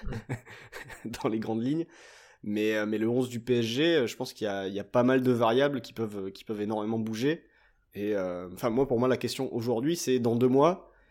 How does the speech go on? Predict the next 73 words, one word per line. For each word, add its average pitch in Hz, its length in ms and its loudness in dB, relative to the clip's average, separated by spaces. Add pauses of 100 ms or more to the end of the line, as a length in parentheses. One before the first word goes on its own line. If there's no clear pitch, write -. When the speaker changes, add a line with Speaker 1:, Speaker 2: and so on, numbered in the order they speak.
(300)
Speaker 2:
est-ce 131 180 0
que, - 120 0
euh, 165 340 8
à 117 80 2
quelques 113 840 2
semaines 139 500 4
de 120 80 4
la 120 100 6
rencontre 117 560 0
ou 107 100 -2
à 98 60 -4
quelques 104 320 -10
jours 127 260 -2
de 120 80 0
la 107 100 4
rencontre, 107 520 -2 (420)
il 117 40 -6
n'y 110 40 -4
a - 40 -4
pas - 180 -4
une 143 160 2
question 135 320 0
qui 123 140 -12
se - 80 -14
posera, 117 340 0
c'est, 139 340 2
euh, 98 260 -2 (440)
ah 147 120 6
tiens, 156 220 2
Neymar 131 340 4
sera 117 300 0
apte, - 320 2 (140)
mais 131 220 0
est-ce 120 280 -2
qu'il 110 160 -10
faut 139 160 -8
qu'il 117 160 -8
débute 113 220 -8
la 110 60 -2
rencontre ? 110 240 -6
Speaker 1:
Bah, - 160 0
surtout - 320 -6
que - 60 -10
Speaker 2:
Je - 40 -2
Speaker 1:
en 113 60 2
Speaker 2:
suis 113 80 -4
Speaker 1:
plus 143 100 -4
Speaker 2:
persuadé 165 340 6
qu'on 135 140 0
va 120 100 6
arriver 123 240 4
sur 110 220 -4
un, 101 240 -6
une 104 160 -8
histoire - 240 -10
comme 104 100 -8
ça 104 140 -8
à - 20 -4
un 98 40 -4
moment 92 160 -8
donné. 98 120 -12
Speaker 1:
Surtout - 300 -8
qu'on, 95 340 -4
je 110 140 -8
l'ai 107 80 0
oublié 110 320 2
dans 104 100 2
la 98 100 -6
partie, 120 360 -10
euh, 110 80 -4
dramaturgie, 104 720 -2
storytelling, 110 580 -2
mais 101 160 -4